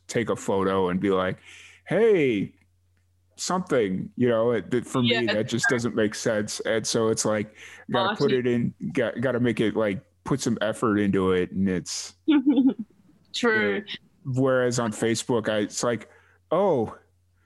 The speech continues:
Speaker 1: this happened. What do you think?" And I could just type it out, s-, click send, and boom, there we go. You know,
Speaker 2: Yeah.
Speaker 1: it's, it, it's, it's really interesting. But,
Speaker 2: Yeah, I
Speaker 1: um,
Speaker 2: feel
Speaker 1: awesome, awesome.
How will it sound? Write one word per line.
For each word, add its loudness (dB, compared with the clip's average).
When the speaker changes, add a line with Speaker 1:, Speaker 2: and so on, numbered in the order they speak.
Speaker 1:
this -2
happened. 0
What 0
do 4
you 2
think?" -2
And -2
I -2
could -4
just 0
type -4
it 0
out, -2
s-, -6
click -2
send, 0
and 2
boom, 0
there 0
we 0
go. -2
You 0
know, 0
Speaker 2:
Yeah. 4
Speaker 1:
it's, -10
it, -4
it's, -2
it's 0
really 0
interesting. -8
But, -6
Speaker 2:
Yeah, 2
I -2
Speaker 1:
um, -4
Speaker 2:
feel -8
Speaker 1:
awesome, 0
awesome. -2